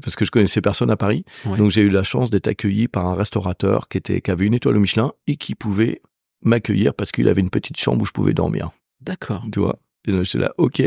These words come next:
Speaker 1: j'y vais, <laughs> je
Speaker 2: Magnifique.
Speaker 1: fonce. <laughs> Restaurant, donc, tu vois, les, les petites, les, les
Speaker 2: Ouais.
Speaker 1: petites chances comme ça qu'on
Speaker 2: Est-ce
Speaker 1: a.
Speaker 2: qu'on peut peut-être avoir un nom ?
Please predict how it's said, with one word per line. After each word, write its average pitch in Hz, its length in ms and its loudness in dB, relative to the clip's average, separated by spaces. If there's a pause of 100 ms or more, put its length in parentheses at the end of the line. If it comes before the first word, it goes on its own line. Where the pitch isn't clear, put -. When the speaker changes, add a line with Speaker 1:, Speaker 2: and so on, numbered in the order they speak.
(160)
Speaker 1:
j'y 104 220 4
vais, 113 220 6
<laughs> 98 60 0
je - 180 0
Speaker 2:
Magnifique. 101 260 4
Speaker 1:
fonce. 117 240 2 (260)
<laughs> 135 100 0 (800)
Restaurant, 107 600 2
donc, 107 140 4
tu - 100 -4
vois, 127 200 4 (120)
les, 98 140 -2
les 98 200 0
petites, - 300 -10
les, 95 260 -4
les 113 60 0
Speaker 2:
Ouais. 107 200 2
Speaker 1:
petites 117 200 -4
chances 113 240 -4
comme 95 140 -2
ça - 120 -6
qu'on - 140 -6
Speaker 2:
Est-ce 92 80 0
Speaker 1:
a. - 40 -4
Speaker 2:
qu'on - 40 -4
peut 107 160 -4
peut-être - 280 -8
avoir 90 200 -4
un 78 100 -2
nom ? 131 180 -2